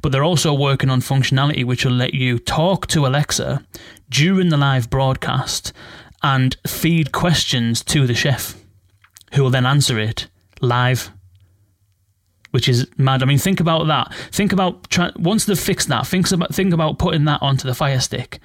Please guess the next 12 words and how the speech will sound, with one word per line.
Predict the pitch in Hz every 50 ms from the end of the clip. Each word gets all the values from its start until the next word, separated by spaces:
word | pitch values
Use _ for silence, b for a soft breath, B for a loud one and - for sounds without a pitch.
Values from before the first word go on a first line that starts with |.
| B B B B B B B
and | 143 123
having | 117 139 135 131 135 135
that | 135 -
on | - 127 123
your | 120 123
actual | 131 131 - - 127 123
T | 120 - 139 123 120
V. | 113 123 123 117 120 120 - B B B B B B B B
You've | 156 143 135 127
then | 123 147 160 165 160 151
got | 143 135 131 - - -
live, | 135 127 131 139 143 143 135 123 117 117 113